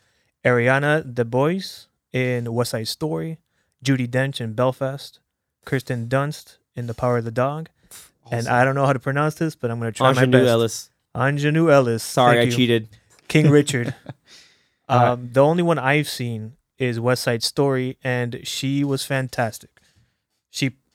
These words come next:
Speaker 1: Ar-, Ariana DeBose plays Anita.
Speaker 2: That's Rita Moreno's character
Speaker 1: Yep.
Speaker 2: from the original.
Speaker 1: Yep, and she was great. The, she shines, of course, in the America song, and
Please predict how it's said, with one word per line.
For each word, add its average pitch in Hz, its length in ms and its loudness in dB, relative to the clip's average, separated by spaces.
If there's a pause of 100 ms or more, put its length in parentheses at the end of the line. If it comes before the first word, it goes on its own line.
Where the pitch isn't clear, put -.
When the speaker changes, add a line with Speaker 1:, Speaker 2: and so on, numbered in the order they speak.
(140)
Speaker 1:
Ar-, 131 260 -2
Ariana 131 400 0
DeBose 127 540 -2
plays 113 640 -6
Anita. 131 440 -4 (760)
Speaker 2:
That's - 260 -12
Rita 131 180 4
Moreno's 131 400 4
character 123 340 2
Speaker 1:
Yep. 127 120 4
Speaker 2:
from 123 60 4
the 113 60 0
original. 127 460 2
Speaker 1:
Yep, 123 280 -6 (120)
and 117 140 -8
she - 240 -4
was 120 460 -8
great. 117 540 -8 (340)
The, 117 520 -6 (1040)
she - 280 -4
shines, 135 400 -4
of 123 120 -8
course, 139 300 -2
in 117 460 -6 (240)
the 127 120 -2
America 120 460 -4
song, 156 380 -8 (440)
and 110 360 -10